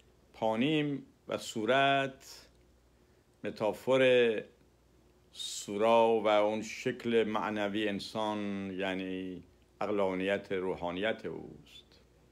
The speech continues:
و عقل اوست. رلبک میگه پوست صورت یا خود صورت مثلی است از مادیت انسان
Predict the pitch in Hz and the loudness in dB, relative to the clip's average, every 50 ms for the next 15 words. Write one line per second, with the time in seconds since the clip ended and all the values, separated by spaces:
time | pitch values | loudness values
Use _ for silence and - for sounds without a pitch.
0 | _ _ - _ _ _ _ - 101 - 98 101 95 80 69 - - - - _ | _ _ -20 _ _ _ _ -4 -2 -2 -2 -4 -4 -6 -8 -10 -14 -18 -20 _
1 | - - - _ _ _ _ _ _ _ _ _ _ _ _ _ _ _ _ _ | -20 -20 -20 _ _ _ _ _ _ _ _ _ _ _ _ _ _ _ _ _
2 | _ _ _ _ _ _ _ _ _ _ _ _ _ _ _ - 104 101 98 104 | _ _ _ _ _ _ _ _ _ _ _ _ _ _ _ -2 -2 -2 2 4
3 | 135 143 139 139 139 127 117 143 151 151 147 147 143 139 135 131 127 123 113 - | 4 4 4 2 0 2 6 6 8 8 8 6 6 4 4 4 4 2 0 -2
4 | - - _ _ _ _ _ _ _ _ _ _ _ _ _ _ _ _ _ _ | -6 -12 _ _ _ _ _ _ _ _ _ _ _ _ _ _ _ _ _ _
5 | _ _ _ - - 160 151 - - 151 143 135 - 131 123 120 127 123 123 123 | _ _ _ -2 -2 0 0 0 0 0 0 0 0 -2 2 4 6 6 6 6
6 | 120 117 - - - - - - - - - _ _ - 104 110 107 107 - 135 | 4 2 0 -4 -12 -16 -16 -16 -18 -20 -20 _ _ -4 -2 -2 -2 0 0 0
7 | 131 131 - - - 117 117 117 113 113 110 107 - - - - - - - _ | 0 0 -2 -2 -4 0 2 2 4 2 2 0 -4 -10 -20 -20 -20 -20 -20 _
8 | _ _ _ _ _ _ _ _ - _ _ _ _ _ _ _ - 101 101 101 | _ _ _ _ _ _ _ _ -20 _ _ _ _ _ _ _ -6 -4 -4 -4
9 | 101 - - 135 143 131 135 135 131 127 - - 120 117 113 120 120 117 117 110 | -4 -2 0 0 2 2 2 2 0 -2 -2 -4 -2 0 2 4 4 6 4 4
10 | 101 110 113 120 117 113 - 120 107 104 101 - - 117 110 110 110 110 107 107 | 2 2 4 4 4 4 0 -2 -2 -2 -4 -4 -4 -2 -2 -2 -2 -4 -4 -6
11 | 104 107 104 | -8 -10 -10